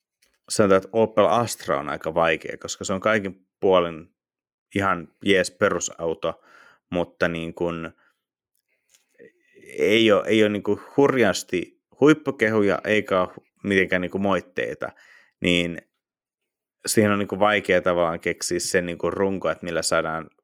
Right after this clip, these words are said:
lukija heitettyä sisään, ja sittenhän on helppo toki luetella, niinku, että minkälainen se on, ja sit taas keks-, vaikea keksiä joku, niinku, nokkela loppu.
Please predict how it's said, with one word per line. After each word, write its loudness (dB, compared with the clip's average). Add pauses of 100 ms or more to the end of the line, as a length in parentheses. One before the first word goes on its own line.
(420)
lukija 2
heitettyä -4
sisään, 0
ja -8 (1400)
sittenhän 0
on 0
helppo 0
toki -4
luetella, -2
niinku, -10
että -6 (480)
minkälainen -6
se -4
on, 2 (380)
ja -8
sit -6 (240)
taas 2
keks-, -12
vaikea 0
keksiä -6
joku, -4
niinku, -12 (440)
nokkela -2
loppu. -4